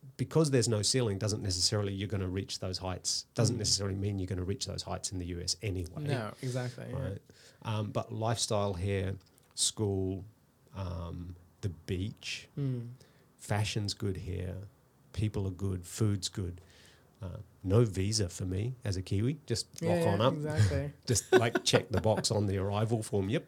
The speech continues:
Speaker 1: moving permanently.
Speaker 2: Yeah, yeah.
Speaker 1: Uh, it's close to New Zealand.
Speaker 2: Yeah.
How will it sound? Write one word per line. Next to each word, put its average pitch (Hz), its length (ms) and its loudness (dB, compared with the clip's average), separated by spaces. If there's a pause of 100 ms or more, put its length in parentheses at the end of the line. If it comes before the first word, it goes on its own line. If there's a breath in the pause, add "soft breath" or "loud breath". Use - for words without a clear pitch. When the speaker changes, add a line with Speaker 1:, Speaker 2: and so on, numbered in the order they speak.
Speaker 1:
moving 120 340 6
permanently. 104 680 2
Speaker 2:
Yeah, 175 60 4
yeah. 185 500 6 (540 loud breath)
Speaker 1:
Uh, 98 260 0
it's - 120 0
close 113 340 2
to - 120 0
New 107 140 4
Zealand. 98 560 0 (280)
Speaker 2:
Yeah. 113 80 -12